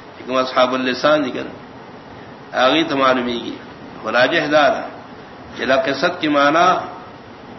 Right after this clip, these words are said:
احتمال د معنا کاری نشته دی۔ همدغه ته ویل کېږي چې هغه، نه، زړه کچا کچا کېدل۔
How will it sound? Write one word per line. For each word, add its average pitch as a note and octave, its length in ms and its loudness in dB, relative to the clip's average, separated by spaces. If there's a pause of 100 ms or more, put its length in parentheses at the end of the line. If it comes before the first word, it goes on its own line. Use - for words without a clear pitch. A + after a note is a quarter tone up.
(260)
احتمال D#3 540 2
د C#3+ 40 -2
معنا C#3 480 4 (320)
کاری C#3+ 300 0
نشته D3 280 -2
دی۔ G#2+ 140 -6 (640)
همدغه D#3 340 0
ته E3+ 140 -2
ویل D3 280 2
کېږي E3 340 0
چې C#3+ 40 0
هغه، C#3+ 480 6 (680)
نه، A#2+ 400 2 (220)
زړه D3+ 220 2
کچا D3+ 220 2
کچا C3+ 220 -2
کېدل۔ B2+ 340 -2